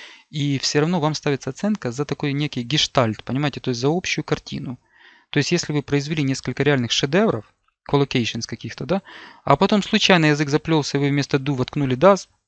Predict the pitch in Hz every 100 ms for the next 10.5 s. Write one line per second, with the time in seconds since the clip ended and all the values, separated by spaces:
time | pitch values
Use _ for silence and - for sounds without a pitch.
0 | _ - 170 170 165 - 180 165 143 131
1 | 135 196 190 - 131 127 127 135 123 123
2 | 117 113 - 156 - 123 117 127 113 139
3 | 131 - - - - 139 - 170 139 -
4 | - _ _ _ _ 123 139 127 120 113
5 | 117 110 110 123 - 127 120 - 117 113
6 | - - 156 - 170 127 117 - 180 156
7 | 135 139 - - - _ 143 139 123 151
8 | 214 170 - - - 131 - 156 139 _
9 | _ _ _ _ _ 160 - - - -
10 | - 143 113 113